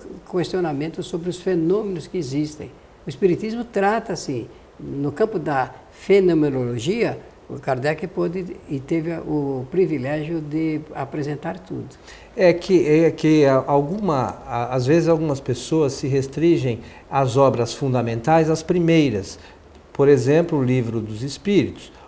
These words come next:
Speaker 2: ou o Livro dos Médios, mas esquece a vasta, ah,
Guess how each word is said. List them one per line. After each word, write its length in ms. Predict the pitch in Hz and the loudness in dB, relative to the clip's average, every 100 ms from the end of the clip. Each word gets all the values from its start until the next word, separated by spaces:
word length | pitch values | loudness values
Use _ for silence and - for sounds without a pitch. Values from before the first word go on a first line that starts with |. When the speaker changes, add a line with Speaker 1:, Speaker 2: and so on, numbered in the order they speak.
| - | -4
Speaker 2:
ou 200 | 127 123 | 2 2
o 40 | |
Livro 260 | 120 127 127 | 2 0 -2
dos 220 | 131 160 | -2 -2
Médios, 460 | 139 147 135 104 - - - | 0 2 2 -2 -10 -18 -10
mas 240 | 123 135 127 | -2 -2 -2
esquece 580 | 127 - 143 156 156 165 | -6 -2 0 0 0 -2
a 60 | |
vasta, 720 | 143 120 135 151 165 - - 151 | -2 -2 2 4 4 0 -2 2
ah, 560 | 123 107 131 120 123 | 2 0 -4 -4 -6